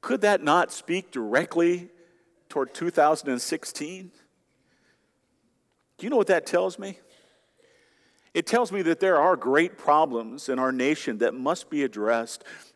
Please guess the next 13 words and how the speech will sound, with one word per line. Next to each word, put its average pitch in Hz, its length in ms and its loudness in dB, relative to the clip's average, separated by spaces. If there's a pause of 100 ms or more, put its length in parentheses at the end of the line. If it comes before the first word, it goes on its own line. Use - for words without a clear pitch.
but 190 140 -8
this 247 180 -6
is 180 120 -2
not 135 300 0
the 143 100 -2
worst 135 400 -4
time 139 460 -6 (680)
in 131 120 -8
the 123 80 -2
history 143 460 -4
of 139 120 -4
the 131 80 -2
world. 127 500 -6